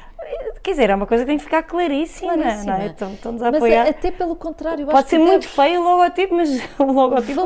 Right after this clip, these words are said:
Speaker 2: valorizar o facto de que estas pessoas acharam que o teu projeto era importante o suficiente
Speaker 1: Claro.
Speaker 2: para te darem dinheiro.
Speaker 1: Claro.
Speaker 2: Pá, que incrível que eles acharam
Speaker 1: Claro.
Speaker 2: isso. Portanto, bora lá dar-lhes visibilidade.
Speaker 1: Óbvio.
Speaker 2: E até agora na Bienal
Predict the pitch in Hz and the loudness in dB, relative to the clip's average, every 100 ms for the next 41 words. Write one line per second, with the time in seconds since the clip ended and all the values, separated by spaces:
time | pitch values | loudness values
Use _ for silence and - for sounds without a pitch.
0 | 320 330 294 - 196 175 214 - - 185 | 0 0 -2 -2 -4 -4 -8 -10 -8 -8
1 | 175 - - 220 226 196 - 302 - - | -8 -16 -18 -18 -16 -12 -10 -8 -10 -16
2 | - - 180 185 233 - - - - - | -16 -12 -8 -8 -10 -14 -20 -20 -20 -18
3 | 220 - 294 262 190 220 269 - 226 185 | -16 -10 -6 -6 -6 -8 -8 -8 -8 -8
4 | 185 - - 196 - - - 208 214 226 | -12 -12 -10 -10 -12 -18 -14 -12 -6 -6
5 | 320 - 240 233 220 226 202 - 247 381 | -6 -6 -6 -6 -8 -8 -10 -6 -6 -6
6 | - 294 302 269 - 302 349 247 214 247 | -10 -10 -8 -6 -8 -8 -6 -8 -8 -10
7 | 240 247 269 240 240 294 - 240 - 254 | -10 -10 -8 -6 -6 -10 -12 -12 -8 -8
8 | 220 175 202 302 339 359 370 339 - 339 | -8 -6 -4 -4 -4 -4 -4 -6 -8 -6
9 | 339 311 339 330 226 254 233 196 175 - | -4 -4 -4 -2 -4 -4 -6 -8 -12 -8
10 | 226 240 254 220 208 202 202 196 196 202 | -4 0 2 2 4 2 2 0 0 0
11 | 170 160 165 196 | -2 -4 -6 -8